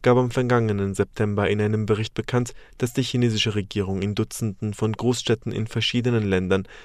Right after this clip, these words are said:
darunter auch in New York, Polizeiposten eingerichtet habe. Vor nicht allzu langer Zeit forderten auch die niederländische Regierung und das britische Parlament, die Aktivitäten ähnlicher Zentren in diesen Ländern zu untersuchen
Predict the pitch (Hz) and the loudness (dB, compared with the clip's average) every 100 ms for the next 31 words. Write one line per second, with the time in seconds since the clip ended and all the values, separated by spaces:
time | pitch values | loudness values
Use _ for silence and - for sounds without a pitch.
0 | - 104 98 95 - - 95 107 107 110 | -6 -2 0 0 2 0 0 -2 -2 4
1 | 117 120 - - - - 131 123 - 120 | 4 4 0 -16 -20 0 2 2 2 4
2 | 110 104 101 - 95 98 95 - 90 - | 4 0 -4 -6 -2 0 0 -4 -6 -6
3 | - - - - - - - - - - | -12 -10 -12 -14 -20 -20 -20 -20 -20 -4
4 | - 107 104 110 - 107 113 - 110 104 | 4 6 6 2 0 4 4 2 0 2
5 | 104 104 101 117 113 - 117 113 110 113 | 2 0 0 0 0 2 2 4 0 -2
6 | 104 104 - - 104 107 104 98 98 92 | 0 0 0 -6 -4 -2 0 0 0 -2
7 | 92 101 98 98 113 101 101 - - - | -4 -2 -2 0 0 0 0 -6 -20 -8
8 | 117 110 107 - 123 117 - - 110 110 | 0 2 2 2 0 2 0 2 2 4
9 | 117 127 - - - - 117 120 - 120 | 2 0 -6 -20 -18 -2 0 2 0 -2
10 | 117 135 135 110 101 101 98 92 98 92 | 0 0 0 -2 0 0 0 -2 -2 -2
11 | 110 107 - 101 107 101 107 107 98 90 | -2 -2 -2 -4 -4 -2 -2 -2 0 -2
12 | 85 85 - - 104 104 104 123 127 | -2 -6 -6 -6 -2 -2 -2 -2 -2